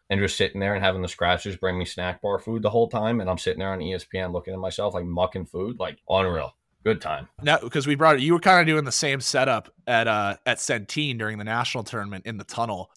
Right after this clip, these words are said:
Speaker 2: What's, what goes into being, like, a good b-, backup goalie? Where do you get your style inspiration from? Are there certain guys in the, in the league that you're looking at? Like, what game day routine as a backup? Like, are you picking out a hat? Are you picking out the towel? W-, what goes into it?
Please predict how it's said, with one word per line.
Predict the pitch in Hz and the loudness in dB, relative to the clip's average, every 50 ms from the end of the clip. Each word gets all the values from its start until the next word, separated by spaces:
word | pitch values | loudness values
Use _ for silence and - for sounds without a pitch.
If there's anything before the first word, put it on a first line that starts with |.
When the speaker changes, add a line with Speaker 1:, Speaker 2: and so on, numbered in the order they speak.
| _ - | _ -10
Speaker 2:
What's, | 120 123 135 151 170 190 - - | -6 -2 2 4 4 4 4 0
what | - 156 156 165 175 175 165 | -2 0 2 4 4 4 4
goes | 202 202 202 185 160 | 6 6 6 6 6
into | 175 170 170 165 | 4 2 2 2
being, | 147 151 151 147 147 147 | 2 4 4 2 2 0
like, | 143 135 127 123 - | 0 -2 -2 -2 -2
a | 131 | -6
good | 127 117 139 135 135 131 117 - | -4 -2 -2 0 0 -2 -4 -8
b-, | - - - - | -12 -14 -8 -4
backup | 117 127 120 120 - - 127 113 - | 0 2 2 2 2 0 -2 -4 -4
goalie? | - 117 107 107 110 110 107 107 107 - _ _ _ _ | -4 -4 -2 -2 -2 -2 -4 -4 -6 -8 _ _ _ _
Where | - 131 131 147 156 160 | -10 -4 0 2 2 2
do | 165 180 | 2 0
you | 175 175 156 | 0 -2 0
get | 156 156 151 143 - | 2 2 2 2 2
your | 135 139 135 123 123 120 120 - | 0 -2 0 0 0 -2 -2 -4
style | - - - - 151 127 131 135 139 135 - | -4 -4 0 2 2 2 4 2 2 0 -2
inspiration | 131 131 127 - - - 117 110 113 117 - - 117 | -4 -6 -6 -8 -6 -4 -2 -2 0 0 -2 -4 -6
from? | 104 - 123 117 110 | -6 -4 -4 -4 -4
Are | 107 | -4
there | 107 104 | -6 -6
certain | - - 143 143 131 120 | -6 -6 -6 -6 -6 -6
guys | 110 113 107 113 113 117 120 113 | -4 -2 0 2 2 0 0 -4
in | 117 110 | -6 -8
the, | 107 - - | -10 -10 -10
in | 123 117 | -8 -8
the | 107 | -8
league | 101 101 107 110 117 113 107 | -6 -6 -4 -4 -4 -4 -4
that | 117 110 | -6 -4
you're | 113 120 117 | -4 -4 -4
looking | 113 120 113 - 131 123 123 | -4 -4 -4 -6 -6 -6 -2
at? | 131 135 143 143 - | 0 0 0 0 0
Like, | 120 117 107 - | -2 -6 -6 -4
what | 107 117 131 139 143 - _ _ _ 131 131 | -2 0 2 2 2 0 _ _ _ -6 0
game | 123 170 185 185 | 4 6 6 8
day | 190 196 196 190 | 10 10 10 10
routine | 196 180 165 - 185 175 165 160 | 8 6 2 2 2 2 2 2
as | 139 147 | 2 0
a | 139 | 0
backup? | 120 131 127 127 123 - 139 120 107 - | 2 4 4 4 4 4 2 -2 -2 -2
Like, | 120 107 - | -4 -4 -4
are | 120 | -4
you | 123 123 | -4 -4
picking | - 147 139 - 131 | -4 -6 -6 -4 -2
out | 127 123 117 | 0 0 0
a | 104 | 0
hat? | - - 143 147 147 147 147 - - - | 2 4 6 8 8 8 8 6 4 0
Are | 127 | -8
you | 117 - | -6 -6
picking | - 131 - 131 127 | -6 -6 -4 -4 -4
out | 120 - | -4 -4
the | - | -6
towel? | - - - 123 123 123 127 131 131 127 - | -8 -2 0 4 4 4 4 4 2 0 -2
W-, | - 120 123 107 | -4 -6 -6 -4
what | 117 131 139 135 - | 0 0 0 2 2
goes | 147 139 135 117 | 0 0 0 0
into | 127 117 104 95 78 | -2 -6 -6 -8 -10
it? | 73 73 | -12 -14